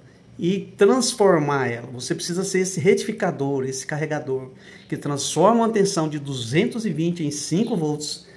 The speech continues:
contínuo e fixo. Muitas vezes na vida a gente precisa ter essa estratégia como chefe de família. É, receber essa tensão alta e soltar aquela tensão retificada e ino-, in-, inofensiva.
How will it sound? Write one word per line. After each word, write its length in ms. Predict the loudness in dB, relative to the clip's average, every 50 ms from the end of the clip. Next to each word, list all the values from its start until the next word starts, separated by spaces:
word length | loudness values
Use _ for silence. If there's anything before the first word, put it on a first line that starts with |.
| -20 -18 -2
contínuo 640 | 4 6 6 6 6 4 2 2 4 4 4 2 2
e 200 | 2 0 -2 -2
fixo. 680 | -2 -4 -10 -10 -10 -8 -8 -6 -6 -6 -8 -12 -20 -20 -20 -20 -20 _ -20 -20 -20 _ -4 2
Muitas 380 | 4 4 6 6 4 2 2
vezes 300 | 2 0 0 0 -2 -2
na 140 | -4 -4 -4
vida 240 | 0 -2 0 0 0
a 40 | -2
gente 180 | -2 -4 -4
precisa 280 | -6 -6 -6 -4 -4 -2
ter 120 | 4 6
essa 200 | 6 6 4 2
estratégia 800 | -2 -2 -2 -2 -4 -2 -2 -2 0 0 0 -2 -4 -6 -10 -10 -14 -20 -20 _ _ -16
como 180 | -8 -6 -6 -4
chefe 280 | -2 -2 -2 -2 -4
de 60 | -8 -10
família. 340 | -10 -10 -10 -10 -14 -16 -20 -20 -20 -20 -20 -20 -20 -20 -20 -20 -20 -20 -20 -20 -20 _ -20 _ -6
É, 300 | -2 -2 -2 -2 -2 -6 -14 -20 -20 -20 -20 -20 _ _ -20 _ _ _ 4
receber 520 | 6 6 6 8 8 6 6 6 6 4
essa 180 | 4 4 2 2
tensão 420 | 4 4 4 4 2 2 2 4
alta 340 | 2 2 0 0 -4 -8 -4 -2
e 260 | 0 0 0 -2 -4
soltar 540 | -8 -6 -2 2 4 4 4 6 4 4 4
aquela 200 | 4 0 -2 0
tensão 540 | 2 0 0 2 0 0 0 0 -2 -4 -8 -20 -20 -20 -20 -20 -20 -20 _ -20 -20 -8
retificada 800 | 0 0 0 0 0 -4 -6 0 2 2 2 2 0 -4 -6 -4 -2
e 260 | -2 0 -2 -4 -8 0
ino-, 340 | 2 4 6 6 4 4 2
in-, 300 | 0 0 0 0 0 0
inofensiva. 960 | 2 4 4 2 4 4 2 2 2 0 0 0 0 -2 -2 -6 -8 -10 -12